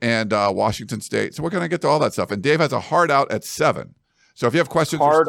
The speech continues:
Speaker 2: out.
Speaker 1: Yeah, we got a few emails we got, we're gonna get to. Um, we are, uh, simulcasting live or whatever, on live on YouTube, which is a lot of fun. And if you're listening on the podcast,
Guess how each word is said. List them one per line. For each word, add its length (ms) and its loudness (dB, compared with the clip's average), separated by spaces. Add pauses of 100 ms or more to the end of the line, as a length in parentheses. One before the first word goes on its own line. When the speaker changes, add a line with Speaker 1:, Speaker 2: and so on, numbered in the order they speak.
Speaker 2:
out. 300 2 (680)
Speaker 1:
Yeah, 140 -2
we 120 -6
got 120 4
a 40 -2
few 160 -8
emails 360 0
we 100 0
got, 300 0
we're 160 -4
gonna 160 -2
get 180 -2
to. 320 -2 (540)
Um, 340 4
we 120 2
are, 340 4 (100)
uh, 300 -4
simulcasting 800 -2
live 420 2
or 260 -2 (340)
whatever, 440 -10 (140)
on 160 0
live 240 4
on 100 2
YouTube, 400 0 (140)
which 180 -6
is 120 -10
a 40 -6
lot 140 0
of 60 -12
fun. 340 -2
And 160 -10
if 100 -10
you're 100 -6
listening 260 -8
on 60 -6
the 60 -12
podcast, 640 -4